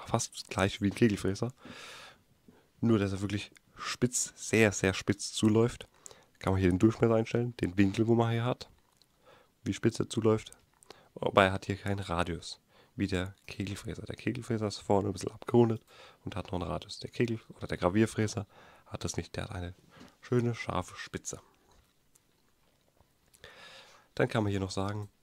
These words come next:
wir haben hier nur einen Bohrer. Dann sieht man hier, wird alles gleich reduziert. Dann nur noch ein Durchmesser, die Schneiden. Beim Bohrer, der hat meistens zwei.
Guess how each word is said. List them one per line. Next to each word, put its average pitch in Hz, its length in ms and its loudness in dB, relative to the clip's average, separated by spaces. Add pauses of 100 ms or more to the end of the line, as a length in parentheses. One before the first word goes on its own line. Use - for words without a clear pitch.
(160)
wir 101 260 -4
haben 95 160 2
hier 92 160 -2
nur 90 140 -4
einen 85 120 -4
Bohrer. 107 400 6 (600)
Dann 87 280 -4 (400)
sieht - 240 -10
man 113 80 2
hier, 107 200 2 (180)
wird - 120 -4
alles 90 160 -6
gleich - 320 -10
reduziert. 95 440 0 (1080)
Dann 95 160 -4
nur 95 120 0
noch 90 140 -6
ein 92 120 -14
Durchmesser, 123 560 2 (200)
die 95 100 -6
Schneiden. 113 440 2 (200)
Beim 82 160 -10
Bohrer, 98 280 8
der - 100 -8
hat 92 60 -12
meistens 85 400 -6
zwei. 117 320 6